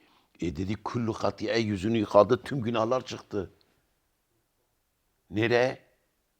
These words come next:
Nazare ileyha khati'e. Ben de gözlerden çıkan tüm yanlışlar yüzünü yıkarken hepsi gitti. Bir de kulluyu kullandı.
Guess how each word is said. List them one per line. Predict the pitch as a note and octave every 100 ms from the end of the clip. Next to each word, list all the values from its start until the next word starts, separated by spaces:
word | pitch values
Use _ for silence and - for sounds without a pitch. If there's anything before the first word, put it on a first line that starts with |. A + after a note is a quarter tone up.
| _ _ _ _ _ _ _ -
Nazare | A#2+ A2+ A#2+ A#2+
ileyha | G2 G#2 G#2+ A2 A2+ A2
khati'e. | - - - F#2 F2 D#2+
Ben | G#2
de |
gözlerden | A2 G2+ G#2+ G2 G#2 G2+ A#2+
çıkan | G2+ - A2 G2 -
tüm | A#2 G#2+
yanlışlar | G2 G2 F2+ B2 C3+ - - - - -
yüzünü | G2+ A2+ F#2 B2
yıkarken | B2 G2 A2+ A2 C3+
hepsi | C3+ C#3 C#3
gitti. | C#3 C#3+ C#3 G2
Bir | A#2+
de | B2+
kulluyu | - C3+ C#3+
kullandı. | C3+ A2+ G#2+ G2 -